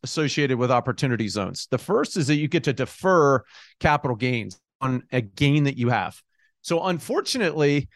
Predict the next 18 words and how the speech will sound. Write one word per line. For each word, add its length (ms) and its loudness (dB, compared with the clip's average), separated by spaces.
you 100 -2
have 220 2
to 80 -2
start 480 0
with 140 -8
capital 360 2
gain 320 -2
as 100 -6
your 200 -6
equity, 440 -6
which 160 -4
is 80 0
kinda 300 2
whack. 340 0
It's 140 -8
like, 180 -2
all 80 2
right, 200 4